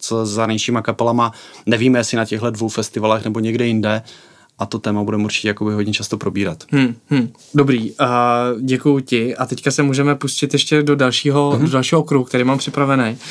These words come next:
Speaker 2: A, nebo mám připravený, eh, o kterém jsme se bavili, že bychom se o něm mohli pobavit. A jsou to fuck upy.
Speaker 1: Mhm.
Speaker 2: A já tohle téma probírám vlastně s každým, kdo tady je,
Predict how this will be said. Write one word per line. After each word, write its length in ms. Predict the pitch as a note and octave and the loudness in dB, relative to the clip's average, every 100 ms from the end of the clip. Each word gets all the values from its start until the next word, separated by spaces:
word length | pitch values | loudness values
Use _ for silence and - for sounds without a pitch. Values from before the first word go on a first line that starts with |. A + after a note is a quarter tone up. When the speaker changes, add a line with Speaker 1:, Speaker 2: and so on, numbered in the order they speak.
| - - - | -8 -8 -2
Speaker 2:
A, 240 | A#2+ A#2 A#2 | 2 4 2
nebo 220 | A#2+ A2 - | 0 -4 -4
mám 160 | A2+ A2 | -2 -2
připravený, 540 | - A2+ A2 A2 G#2 - - - | -4 -2 0 0 -2 -6 -18 -8
eh, 180 | A2+ A2+ | -2 0
o 80 | A2+ | 0
kterém 220 | A2 C3 | 2 2
jsme 120 | B2 | 2
se 120 | C#3 D#3+ | 4 4
bavili, 260 | D3 D3 | 6 6
že 80 | C#3 | 4
bychom 240 | C3+ D3 | 2 0
se 80 | C#3 | 2
o 80 | C#3 | 2
něm 120 | C#3 | 4
mohli 160 | C#3 C#3+ | 4 2
pobavit. 420 | C#3 C3 A#2 G#2 - | 2 2 2 0 0
A 200 | A#2 A2+ | 0 0
jsou 140 | C3+ | 0
to 80 | D3 | 0
fuck 220 | D3 C3+ C#3 | 0 0 -2
upy. 200 | - - - | -4 -10 -2
Speaker 1:
Mhm. 220 | C3+ D#3 F#3+ - A2+ | 2 2 2 0 0
Speaker 2:
A 300 | A2+ A#2 A2+ C3 | 2 0 -2 0
já 260 | B2+ B2+ | 2 2
tohle 260 | C3+ D#3+ E3 E3 E3 | 2 0 0 -2 0
téma 220 | E3 E3+ | 4 4
probírám 420 | E3 C#3 D3+ D#3 | 2 0 2 2
vlastně 320 | D3 C#3 E3 | 0 0 -2
s 100 | D3+ | -2
každým, 360 | - B2+ B2+ D3 | 0 0 2 2
kdo 140 | C#3 | 2
tady 220 | B2+ C3 D3 | 2 2 4
je, 200 | G2+ | 2